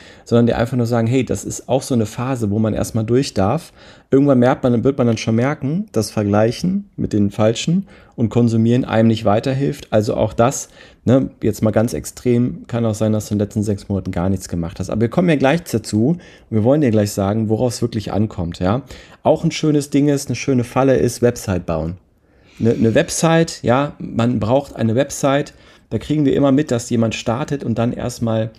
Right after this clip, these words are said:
auch unfassbar viel Geld investiert wird, äh, um so eine Website bauen zu lassen, die dann super schön aussieht. Um dann auch zu merken, ähm, okay, aber wie sollen jetzt da Leute die finden? Wie sollen die jetzt da drauf kommen?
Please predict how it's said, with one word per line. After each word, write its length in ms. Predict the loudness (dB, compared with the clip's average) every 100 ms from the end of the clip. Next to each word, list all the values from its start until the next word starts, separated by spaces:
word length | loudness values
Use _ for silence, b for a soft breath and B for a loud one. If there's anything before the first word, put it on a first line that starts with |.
| b b b -10
auch 220 | -8 -8 _
unfassbar 560 | 2 4 4 0 -4 -8
viel 160 | -8 0
Geld 280 | 0 2
investiert 520 | 0 -4 -6 -4 -4 0
wird, 420 | -2 -2 -6 -8
äh, 280 | -2 0 -2 -2
um 160 | -2 0
so 80 | 0
eine 140 | 0
Website 400 | -2 -4 -8 -2
bauen 240 | 0 0 -2
zu 160 | -4
lassen, 340 | -4 -4 -6 -4
die 100 | 0
dann 180 | 0
super 260 | 0 -4 -6
schön 260 | 0 0 0
aussieht. 540 | -2 -2 -4 -4 -6 _ _ _ _ _ _ _ _ -6
Um 80 | 0
dann 160 | 0
auch 160 | 0 -4
zu 160 | 0 0
merken, 500 | 2 0 0 -2 -4 B B B B B _
ähm, 400 | 0 2 0 -2
okay, 380 | -4 -4 0 0
aber 420 | 2 0 0 -2 -4
wie 180 | -4 2
sollen 220 | 4 4
jetzt 200 | 2 0
da 40 |
Leute 300 | 2 2 0
die 140 | -4 0
finden? 500 | 2 2 0 -2 -8 -20 _ _
Wie 140 | -4 0
sollen 240 | 2 2
die 100 | 2
jetzt 340 | 0 -4 -8
da 80 | -6
drauf 320 | 2 2 2
kommen? 280 | -2 -2 -2